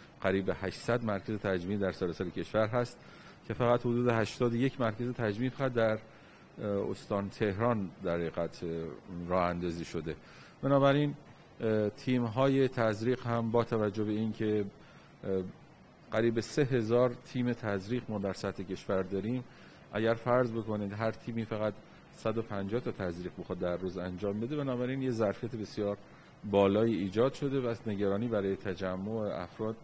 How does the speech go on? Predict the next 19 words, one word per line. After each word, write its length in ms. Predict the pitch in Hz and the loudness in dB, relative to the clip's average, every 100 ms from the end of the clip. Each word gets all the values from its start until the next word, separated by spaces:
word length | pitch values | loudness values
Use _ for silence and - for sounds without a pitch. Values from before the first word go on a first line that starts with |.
| - - - - | -20 -20 -20 -10
به 80 | 104 | -2
هیچ 220 | 117 - | -2 2
وجه 260 | 117 107 110 | 2 4 2
نداریم. 300 | 87 82 92 | 0 -2 0
ما 260 | 123 135 - - - - - - - - - - - - - | 4 4 2 -12 -20 -20 -20 -20 -20 -20 -20 -20 -20 -18 -2
دیروز 540 | 110 113 123 120 - - - - - | 4 6 6 4 0 -12 -18 -20 -2
و 40 | 110 | 2
امروز 320 | 107 110 113 | 4 2 0
صبح 320 | - 135 104 - | 2 2 2 0
یک 300 | 107 127 - | -2 -2 0
میلیون، 440 | 113 104 104 101 95 | 0 2 2 0 -2
اه، 140 | 95 | -2
دوز 440 | 92 104 104 - - 98 | -2 0 -2 -4 -10 -2
واکسن 360 | 98 - 107 | -2 0 -4
ت-، 120 | 98 101 | -4 0
اه، 400 | 95 - 92 92 | 0 2 0 0
توزیع 360 | - 98 107 | 0 0 0
کردیم 480 | 117 135 135 143 151 - - - - - | 2 2 2 -2 -6 -12 -20 -20 -20 -4
کشور. 440 | 139 - 139 135 | -4 0 0 0